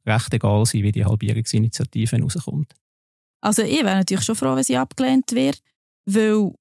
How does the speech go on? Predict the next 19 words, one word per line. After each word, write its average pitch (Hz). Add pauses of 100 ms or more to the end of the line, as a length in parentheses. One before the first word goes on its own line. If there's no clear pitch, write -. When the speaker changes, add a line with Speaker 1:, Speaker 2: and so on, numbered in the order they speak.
(580)
Speaker 2:
die 202
S 208
R 233
G 208 (1040)
hat 202 (120)
einfach 208
eine 185
wichtige 214
Funktion 190
in 185
unserer 185
direkten 165
Demokratie, 180
auch 175
zum, 185
äh, 175
äh, 175 (140)
einen 175
Grundbedarf 214